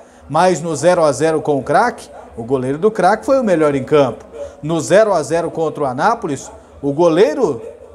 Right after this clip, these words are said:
do tricolor anapolino também foi o craque do jogo. Então o Atlético continuou produzindo. E estando com uma linha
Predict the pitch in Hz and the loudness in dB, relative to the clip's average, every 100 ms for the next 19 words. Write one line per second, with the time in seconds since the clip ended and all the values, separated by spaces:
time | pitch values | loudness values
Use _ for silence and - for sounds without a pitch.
0 | 131 139 143 277 208 226 185 220 208 185 | -12 -10 -4 -4 0 0 4 4 4 0
1 | 180 165 147 269 123 - - - - 160 | -2 -2 0 0 -2 -8 -16 -14 0 0
2 | 214 269 - 214 269 240 - 165 151 160 | 2 0 0 4 4 2 -2 -2 -2 -4
3 | 143 131 143 123 104 - - - - - | -8 -4 -4 -4 -6 -14 -20 -20 -18 -8
4 | 135 127 156 208 226 202 - 175 202 - | -6 2 4 6 4 2 2 2 2 0
5 | 226 208 - - - 262 285 - 208 185 | 0 0 -2 -10 0 2 2 -2 0 0
6 | 190 180 170 165 143 139 120 101 - - | 0 -2 -4 -4 -4 -4 -6 -8 -18 -20
7 | - 294 277 226 - 202 196 185 185 185 | -12 -4 -2 -2 2 2 2 0 0 -2
8 | 175 165 147 151 208 208 156 123 104 | 2 2 2 -2 -2 -2 -2 -2 -6